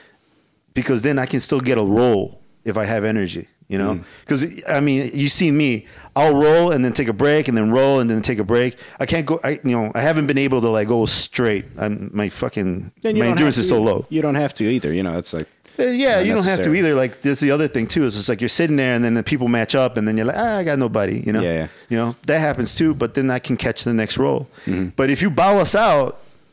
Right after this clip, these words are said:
Speaker 2: Some people would
Speaker 1: then
Speaker 2: bounce immediately,
Speaker 1: people
Speaker 2: for
Speaker 1: will
Speaker 2: sure.
Speaker 1: bounce right away.
Speaker 2: Mm-hmm.
Speaker 1: Like, every,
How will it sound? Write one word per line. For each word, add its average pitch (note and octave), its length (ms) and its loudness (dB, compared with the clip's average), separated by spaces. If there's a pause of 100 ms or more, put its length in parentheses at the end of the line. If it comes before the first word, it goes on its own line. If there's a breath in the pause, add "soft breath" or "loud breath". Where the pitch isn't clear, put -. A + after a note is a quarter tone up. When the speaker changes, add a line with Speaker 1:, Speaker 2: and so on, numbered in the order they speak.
(720)
Speaker 2:
Some E2+ 160 -4
people E2+ 300 -2
would D#2 120 -2 (180)
Speaker 1:
then D3 300 0
Speaker 2:
bounce F2+ 300 -2
immediately, E2+ 380 0
Speaker 1:
people F3+ 160 0
Speaker 2:
for E3+ 40 4
Speaker 1:
will D#3 80 4
Speaker 2:
sure. E2 80 -2
Speaker 1:
bounce D3 320 2 (160)
right C3 240 2
away. G#2 300 0
Speaker 2:
Mm-hmm. F#2+ 200 -2
Speaker 1:
Like, C#3 220 0
every, G3 220 2